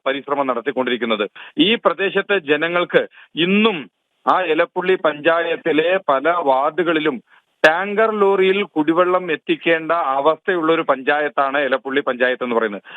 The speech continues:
ആ സ്ഥലത്ത് ഇത്തരത്തിലൊരു കമ്പനി വരുന്നതിലൂടെ വലിയ രീതിയിൽ ആളുകൾക്ക് ബുദ്ധിമുട്ട്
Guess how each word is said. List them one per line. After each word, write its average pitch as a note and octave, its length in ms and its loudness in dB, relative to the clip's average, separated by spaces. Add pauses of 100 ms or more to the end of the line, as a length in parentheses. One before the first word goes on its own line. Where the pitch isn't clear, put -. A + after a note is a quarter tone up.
(180)
ആ E3+ 200 2
സ്ഥലത്ത് G3+ 360 0
ഇത്തരത്തിലൊരു G3 840 2
കമ്പനി E3+ 380 0
വരുന്നതിലൂടെ E3 880 0 (540)
വലിയ G3 360 4
രീതിയിൽ F#3+ 560 0 (100)
ആളുകൾക്ക് E3 760 2
ബുദ്ധിമുട്ട് F3 640 0